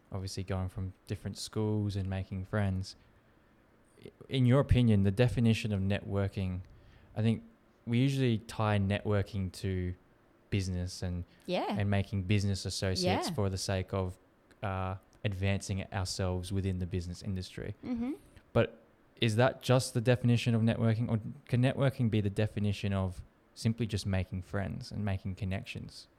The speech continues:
Speaker 1: regardless of what that might advance your business cause?
Speaker 2: I actually think that you've made a really good,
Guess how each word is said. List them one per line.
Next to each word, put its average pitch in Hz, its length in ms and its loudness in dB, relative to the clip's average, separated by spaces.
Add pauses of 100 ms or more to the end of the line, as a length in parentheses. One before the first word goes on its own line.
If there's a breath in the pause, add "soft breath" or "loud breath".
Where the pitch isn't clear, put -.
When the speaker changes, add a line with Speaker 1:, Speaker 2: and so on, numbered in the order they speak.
(120)
Speaker 1:
regardless 98 540 -2
of 90 120 -8
what 95 200 -4 (120)
that 113 160 -8
might 95 200 -6 (840)
advance 95 720 -8
your 92 300 0 (100)
business 95 320 -2
cause? 98 520 -8 (400 loud breath)
Speaker 2:
I 226 100 2
actually 277 240 -2
think 226 220 -8
that 202 100 0
you've 185 160 -2
made 170 300 0
a 151 100 0
really 170 400 -2
good, 156 400 -6